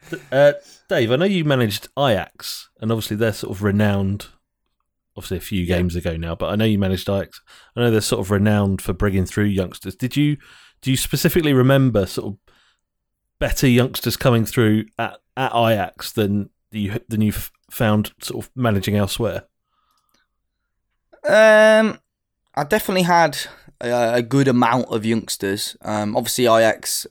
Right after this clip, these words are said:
Speaker 2: uh, in, in real life tend to play quite a young squad anyway. I had a guy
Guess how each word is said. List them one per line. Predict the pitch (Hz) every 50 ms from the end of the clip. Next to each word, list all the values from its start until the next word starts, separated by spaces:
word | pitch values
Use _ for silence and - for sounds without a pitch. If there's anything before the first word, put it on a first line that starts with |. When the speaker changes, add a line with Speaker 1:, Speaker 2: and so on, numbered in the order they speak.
| _ -
Speaker 2:
uh, | -
in, | - 101 101 - - - 117 107
in | - 117 113
real | 113 117 113 110
life | 113 110 110 107 -
tend | - 127 113 104 -
to |
play | - - 120 113 110 107
quite | - - 120 120 110
a | 113
young | 113 117 113 110
squad | - - - - 110
anyway. | 117 117 120 120 120 123
I | 123 113 120 127 131
had | 120 120
a |
guy | 98 - 117 113 110 107 104 -